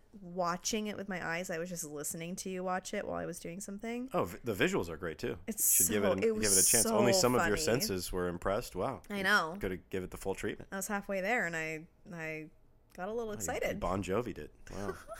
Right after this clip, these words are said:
Speaker 2: You didn't go all the way.
Speaker 1: I got that right away.
Speaker 2: You
Speaker 1: Wow.
Speaker 2: were living on a prayer, though.
Speaker 1: You know what? I'm gonna, I'm gonna gloat and say that I got that one right away. <laughs>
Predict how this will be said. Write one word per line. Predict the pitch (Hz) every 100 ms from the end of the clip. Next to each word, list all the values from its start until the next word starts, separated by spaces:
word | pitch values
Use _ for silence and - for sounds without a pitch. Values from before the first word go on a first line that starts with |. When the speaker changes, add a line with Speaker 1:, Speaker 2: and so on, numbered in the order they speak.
| - - 571 - 539 554 - - -
Speaker 2:
You | 120
didn't | - -
go | 101
all | 104
the | 104
way. | 101 120 508 523 508 453
Speaker 1:
I | 440
got | 403 392 403
that | 453 330
right | 311 320
away. | 302 285 240
Speaker 2:
You | -
Speaker 1:
Wow. | -
Speaker 2:
were | -
living | 101 101
on | 98
a | 92
prayer, | - 104 110
though. | 82 76 - -
Speaker 1:
You | 254
know | 269
what? | 269 285
I'm | 233
gonna, | 247 294 233 -
I'm | 220 226
gonna | 285 233
gloat | 202 185 170 208 269
and | 214
say | 226
that | 190 180
I | 190
got | 202 202
that | 233 240
one | 262
right | 196 180
away. | 180 165 -
<laughs> | -